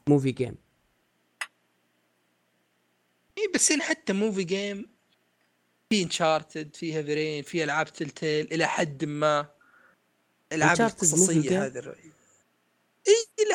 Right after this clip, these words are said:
Speaker 2: حد كبير، يعني السينمائية، الإخراج، اللي مدري وشو، عرفت؟ يعني بس انشارتد
Speaker 1: مم.
Speaker 2: إن فيها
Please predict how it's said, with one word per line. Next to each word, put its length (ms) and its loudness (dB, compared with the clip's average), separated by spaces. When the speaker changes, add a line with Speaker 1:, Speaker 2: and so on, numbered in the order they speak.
Speaker 2:
حد 180 -4
كبير، 480 -6
يعني 460 -4
السينمائية، 1000 2
الإخراج، 720 -4
اللي 160 -12
مدري 300 -6
وشو، 380 -6
عرفت؟ 440 -10
يعني 140 4
بس 180 6
انشارتد 380 2
Speaker 1:
مم. 100 -6
Speaker 2:
إن 60 -8
فيها 300 -10